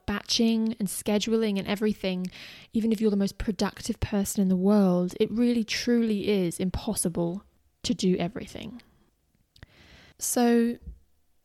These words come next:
the reason I picked this analogy, the reason I've been talking about growing a vegetable garden is because there's a lot of work that goes into it and there's a lot you have to do. For example, you need to water things all the time.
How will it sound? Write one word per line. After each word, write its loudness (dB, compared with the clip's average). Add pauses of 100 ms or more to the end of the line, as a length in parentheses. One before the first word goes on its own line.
the 4
reason -2 (100)
I 0
picked -2
this -4
analogy, -2
the -4
reason 2
I've 0
been 2
talking 0
about -4
growing 2 (160)
a 2
vegetable 0
garden -6
is -4
because -4 (580)
there's 4
a 2
lot 0
of -6
work 2
that -6
goes 4
into -2
it -4 (140)
and 0
there's 0
a -2
lot -2
you -6
have -8
to -6
do. -8 (380)
For -6
example, 0
you 0
need 0
to -6
water -4
things -6
all -2
the -8
time. -12